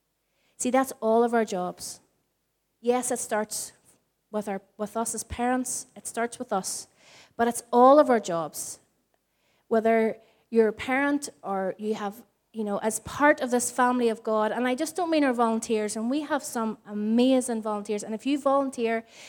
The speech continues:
in our kids' work or youth work, I wanna say thank you so much for your investment in our children. Thank you so much for that. But it's not just their job. It's all of our job. That we would teach our children and young people to know the voice of God.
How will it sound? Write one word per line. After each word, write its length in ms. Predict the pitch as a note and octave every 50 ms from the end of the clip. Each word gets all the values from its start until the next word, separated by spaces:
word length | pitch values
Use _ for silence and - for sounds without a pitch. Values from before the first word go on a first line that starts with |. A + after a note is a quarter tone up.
| - - -
in 100 | A3 A3
our 80 | G#3+
kids' 380 | G#3 G#3+ - A#3+ A3+ A3 - -
work 240 | A3+ G#3+ G#3+ G#3+ - -
or 80 | G#3
youth 280 | G3+ G#3 G#3+ G#3+ G#3+ -
work, 160 | - A3 G#3+ -
I 80 | A3 A#3
wanna 180 | A#3 A#3+ A3+ A3
say 220 | A3 - G#3 G#3
thank 560 | G#3 - - - - G#3+ A3+ A3+ A3 - -
you 220 | - A3 G#3 G#3 - _
so 260 | - - - - A3
much 300 | G#3+ G#3+ G3 G3 - -
for 80 | - A3
your 160 | G#3 G3+ G3
investment 500 | G3 G3 G3+ F#3 F3+ F#3+ F#3 - - -
in 80 | G3+ G#3
our 100 | F#3 F#3+
children. 440 | - - F#3 F#3 F3+ F#3 F3+ G3 - _ _ _ _ _ _ _ _ _ _ _ _ _ _
Thank 320 | - - C4+ C4 C4+ C4
you 80 | - A#3
so 200 | - - A#3+ A3
much 240 | G#3+ G3+ G#3 - -
for 120 | - A3
that. 240 | G#3+ F#3+ E3+ - -
But 100 | C4 C4
it's 160 | B3+ - -
not 220 | C#4 C#4+ D4 D4 C#4+
just 180 | C#4+ C4 -
their 180 | - A3+ A3+ A#3
job. 400 | A#3 B3+ A#3+ G3+ F#3 F3+ - - _ _ _ _ _ _ _ _ _ -
It's 160 | B3+ - - - -
all 240 | A#3 C#4 D4 D4 D#4
of 80 | D4
our 100 | D4 C#4+
job. 320 | C#4+ - A3+ G3 F#3 F3+ - _ _ _ _ _ _ _ _ _ _ _ _ _ _ _ _ _ _
That 140 | - B3 -
we 220 | B3 C#4 D4 D4+
would 180 | D4 D4 D4 D4
teach 380 | - - - D#4 D#4 D#4+ - -
our 120 | - A#3 A3
children 360 | - - - B3+ B3+ C4 B3+
and 120 | A#3+ A3
young 180 | G#3+ G#3 G#3+ A3
people 260 | - A#3+ A3 - G#3 G3+
to 120 | - G#3+
know 320 | G#3 G#3+ A3 A3+ A#3+ C4+
the 80 | C4 C#4
voice 340 | B3+ A#3+ A#3 A3 A3 - -
of 120 | G#3+ -
God. 340 | - G3 G3 F#3+ F#3+ G3+ -